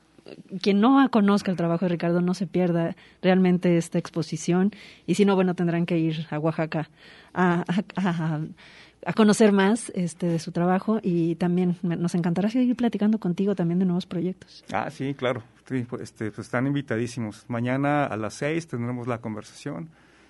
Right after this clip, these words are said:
Speaker 2: luego ya la inauguración. Nos trajimos un poquito de mezcal de Oaxaca. Este, vamos a estar muy contentos celebrando, pues, este inicio de ciclo nuevo y, este, les voy a platicar dónde estaba el estudio antes. Este,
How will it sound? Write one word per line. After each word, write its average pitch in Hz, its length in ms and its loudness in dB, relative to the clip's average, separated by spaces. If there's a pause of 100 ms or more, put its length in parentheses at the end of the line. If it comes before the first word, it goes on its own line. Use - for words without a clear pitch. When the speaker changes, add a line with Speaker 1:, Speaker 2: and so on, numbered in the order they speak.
(120)
Speaker 2:
luego 113 200 0
ya 117 100 2
la 120 80 0
inauguración. 120 720 -4 (600)
Nos 101 220 -10
trajimos 123 340 -4
un 123 80 -10
poquito 120 300 -6
de 113 80 -2
mezcal 113 360 -6
de 104 200 -8
Oaxaca. 147 640 -4 (180)
Este, 95 960 -14 (160)
vamos 123 260 -6
a - 40 -18
estar 110 280 -6
muy 127 380 -4
contentos 113 400 -8
celebrando, 104 760 -8 (260)
pues, - 200 -16
este 110 260 -10
inicio 107 400 -8 (220)
de 101 160 -14
ciclo 113 320 -6
nuevo 120 260 0 (240)
y, 104 220 -10 (800)
este, - 260 -14
les 101 80 -12
voy 110 80 -4
a - 20 -6
platicar 113 340 -4
dónde 113 180 0
estaba 113 260 0
el 104 80 0
estudio 110 420 -4
antes. 123 560 -2
Este, 98 720 -14